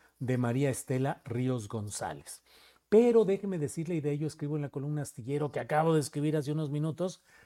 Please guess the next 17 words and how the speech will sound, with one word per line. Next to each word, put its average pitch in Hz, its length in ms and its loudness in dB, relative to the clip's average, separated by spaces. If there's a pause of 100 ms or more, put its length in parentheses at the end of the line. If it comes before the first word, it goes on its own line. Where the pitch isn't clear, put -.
pero 127 260 0
que - 80 -6
me 120 140 -2
parece 147 540 -2
importante 135 960 -4
relatar 123 760 -6 (280)
este 143 480 -2
tema. 101 540 -8 (440)
La 156 920 2
Constitución 156 1080 0 (280)
General 147 320 0
de 156 80 2
los 127 140 0
Estados 131 380 -2
Unidos 131 260 -2
Mexicanos 135 540 -6
establece 147 640 -2